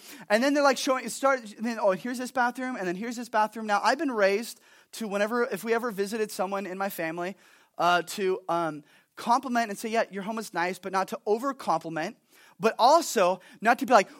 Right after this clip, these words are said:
"Wow, you must be, like, racking the dough, man. You must be so rich. How much money you have?" And so they kinda gave me that discretion. So I knew better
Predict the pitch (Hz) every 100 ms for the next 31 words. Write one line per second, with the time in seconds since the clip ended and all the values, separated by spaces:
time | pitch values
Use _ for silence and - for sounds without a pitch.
0 | 208 190 247 349 302 214 285 349 359 254
1 | 202 202 247 285 302 285 208 277 339 320
2 | 247 233 262 294 359 285 - 302 320 294
3 | 302 339 269 339 302 233 202 185 180 190
4 | 269 269 302 254 254 254 240 226 220 -
5 | 302 285 214 - 208 - - 269 226 285
6 | 285 339 262 247 254